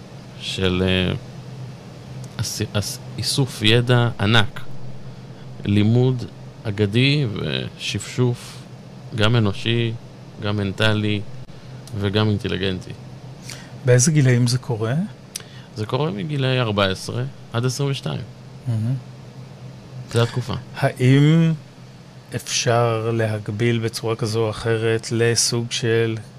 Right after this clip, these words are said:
Speaker 2: קד"צ ושירות צבאי, מבחינת חוויות, מבחינת
Speaker 1: כן.
Speaker 2: עשייה, מבחינה אינטנסיבית?
Speaker 1: חד משמעית. אה, בוא נגיד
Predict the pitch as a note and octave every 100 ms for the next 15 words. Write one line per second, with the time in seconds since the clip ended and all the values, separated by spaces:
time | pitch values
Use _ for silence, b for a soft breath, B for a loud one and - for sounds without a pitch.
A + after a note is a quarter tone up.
0 | - G#2+ G2+ B2 C#3 - - - - B
1 | B A2+ B2 - A2+ B2+ B2 A#2 A#2 C3+
2 | G3+ - - - - - B2+ - B2 A#2
3 | A#2 - G#2 G#2 G#2 B2+ B2+ A#2 - A#2
4 | A2+ A2+ - A2 G2+ A#2+ B2+ B2 B2 B2
5 | A#2+ A#2+ A#2+ A#2+ A2+ - C3 C3+ E3+ F3
6 | - - - G#2 G2+ F2+ F#2 F#2+ C#3+ -
7 | - - B B B B B - - F#2+
8 | F#2 F#2 F#2 F#2 - - - - - A2
9 | A#2+ A#2